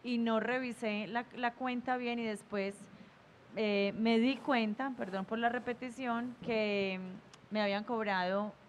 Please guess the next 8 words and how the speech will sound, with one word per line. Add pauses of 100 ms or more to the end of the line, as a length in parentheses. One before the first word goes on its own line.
(100)
muchísimo
más
de
lo
que
era
el
producto.